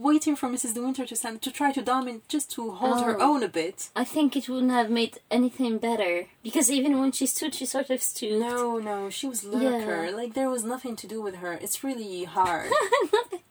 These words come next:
Speaker 2: She, she's too far gone. This
Speaker 1: When,
Speaker 2: is it.
Speaker 1: when,
Speaker 2: Not savable. <laughs>
Speaker 1: when the intruder says, "I found the hostess
Speaker 2: Oh,
Speaker 1: behind the
Speaker 2: Lord.
Speaker 1: door." <laughs>
Speaker 2: That
Speaker 1: Oh, no, he
Speaker 2: scene.
Speaker 1: says, "I
Speaker 2: Oh.
Speaker 1: found the mistress of the house behind the door."
Speaker 2: <laughs> Yeah.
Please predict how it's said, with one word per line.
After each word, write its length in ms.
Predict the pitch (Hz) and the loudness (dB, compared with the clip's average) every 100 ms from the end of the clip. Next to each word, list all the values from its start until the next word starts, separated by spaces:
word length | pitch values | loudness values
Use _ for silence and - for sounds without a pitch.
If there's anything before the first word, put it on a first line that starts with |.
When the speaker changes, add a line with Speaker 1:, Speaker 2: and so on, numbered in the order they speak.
| _ | _
Speaker 2:
She, 240 | - - - | -6 -4 -2
she's 220 | - 247 | -4 -2
too 120 | - | -4
far 200 | - - 180 | -6 -8 -8
gone. 320 | 190 185 208 | -6 -8 -8
This 80 | 208 | 2
Speaker 1:
When, 160 | 277 285 | 6 6
Speaker 2:
is 100 | 254 | 4
it. 240 | 190 185 | -4 -4
Speaker 1:
when, 240 | 208 240 247 | 2 4 4
Speaker 2:
Not 100 | 226 | 4
savable. 420 | 180 170 175 214 427 | 2 0 2 4 4
<laughs> 40 | - | 0
Speaker 1:
when 280 | 220 247 233 | -10 -8 -6
the 160 | 220 196 | -6 -6
intruder 840 | 196 190 - 247 254 - - 202 _ | -8 -8 -8 -8 -8 -8 -8 -12 _
says, 500 | - - 233 226 - _ _ | 4 6 6 4 0 _ _
"I 140 | 226 233 | 2 4
found 320 | - 226 208 | 4 2 2
the 80 | 214 | -8
hostess 960 | - 277 277 - 196 - - - - - | -4 -4 -2 -6 -2 6 8 8 6 -4
Speaker 2:
Oh, 220 | 220 214 | -4 2
Speaker 1:
behind 400 | 233 - 262 214 | 4 6 4 6
the 80 | 226 | 4
Speaker 2:
Lord. 100 | 240 | 6
Speaker 1:
door." 320 | 208 202 202 466 | 6 6 8 6
<laughs> 60 | - - - - - - - - | 4 -8 -20 -20 -20 -20 -20 -6
Speaker 2:
That 180 | 240 247 311 | -2 6 12
Speaker 1:
Oh, 140 | 320 | 12
no, 220 | 339 339 | 12 12
he 120 | 302 | 12
Speaker 2:
scene. 60 | 247 | 10
Speaker 1:
says, 160 | 294 294 - - - | 8 4 -4 -10 4
"I 120 | 269 | 6
Speaker 2:
Oh. 60 | 220 | 6
Speaker 1:
found 360 | - 269 262 240 | 6 6 6 4
the 60 | |
mistress 480 | 240 302 - 269 - | 0 2 2 2 0
of 120 | 233 | 0
the 100 | 196 | 0
house 340 | 240 262 311 - | 4 6 6 4
behind 400 | 269 254 240 302 | 2 4 2 2
the 80 | |
door." 320 | 185 214 208 208 | 0 2 4 4
Speaker 2:
<laughs> 80 | |
Yeah. 240 | - 185 | 4 2